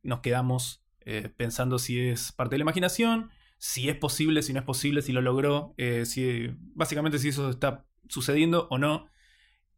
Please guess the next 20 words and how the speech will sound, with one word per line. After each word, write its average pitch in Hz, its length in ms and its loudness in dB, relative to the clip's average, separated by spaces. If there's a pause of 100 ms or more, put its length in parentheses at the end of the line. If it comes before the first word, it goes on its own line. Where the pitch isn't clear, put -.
(280)
Pero 156 380 8
él 185 400 6
describió 170 720 4
como 160 240 4
el 151 160 2
tiro 196 240 4
de 165 120 8
gracia. 160 800 2
En 131 400 0
esta 147 220 2
entrevista 139 680 2
el 127 300 0
traductor 135 460 2
decía 147 440 0
que 127 180 2
es-, 123 180 -2
usó 151 320 2
una 160 200 4
palabra 151 640 2
que 147 400 -2